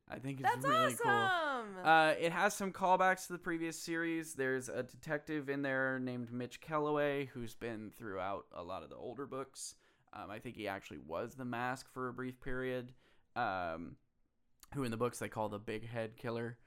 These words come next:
Speaker 1: Uh, and then Kathy Matthews is actually Stanley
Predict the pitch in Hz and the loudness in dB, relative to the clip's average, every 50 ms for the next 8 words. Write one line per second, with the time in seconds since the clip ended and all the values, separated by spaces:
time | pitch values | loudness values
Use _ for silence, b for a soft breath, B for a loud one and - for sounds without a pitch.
0 | b b b b b b b - - 123 110 101 87 85 80 73 73 71 69 71 | b b b b b b b -2 0 2 2 2 2 2 2 2 0 0 -2 -4
1 | - - - 131 131 131 127 131 127 135 135 131 127 127 127 127 - - 151 151 | -6 -4 -2 0 2 2 2 2 2 2 2 2 2 0 0 -2 -4 0 2 2
2 | 151 151 - 139 123 120 120 127 147 156 165 - - - 123 120 117 113 113 113 | 2 2 2 -2 0 2 2 2 2 2 0 -2 -4 -8 -6 -6 -4 -6 -6 -6
3 | 113 113 107 - - _ - 104 113 113 95 87 90 87 90 90 - - - 107 | -8 -10 -12 -14 -14 _ -10 -8 -8 -6 -6 -8 -8 -10 -12 -14 -12 -8 -8 -8
4 | 104 101 - - 104 104 95 92 90 87 85 85 - - - - 110 117 117 120 | -8 -8 -12 -12 -12 -10 -10 -10 -10 -12 -10 -10 -10 -10 -10 -10 -10 -8 -8 -8
5 | 117 101 78 | -8 -8 -8